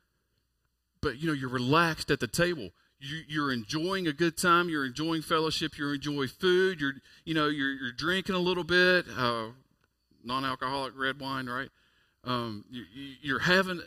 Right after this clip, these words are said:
you're just, you're not worried about anything. And on top of that,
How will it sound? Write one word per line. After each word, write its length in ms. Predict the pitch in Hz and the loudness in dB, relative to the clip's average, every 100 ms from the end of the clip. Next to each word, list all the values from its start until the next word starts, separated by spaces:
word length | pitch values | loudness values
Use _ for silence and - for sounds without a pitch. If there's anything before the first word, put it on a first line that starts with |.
| - | -8
you're 160 | 147 | -6
just, 220 | 156 165 - _ | -4 -4 -6 _
you're 120 | 156 160 | -8 -4
not 200 | 180 160 | -4 -4
worried 220 | 180 175 | -4 -2
about 220 | 160 147 | 0 0
anything. 560 | 180 175 - 117 95 87 - _ - | -2 -4 -4 -4 -4 -10 -20 _ -4
And 100 | 143 | -2
on 100 | 139 | -2
top 280 | - 196 170 | -2 -4 -2
of 80 | |
that, 300 | 127 107 107 | 0 2 2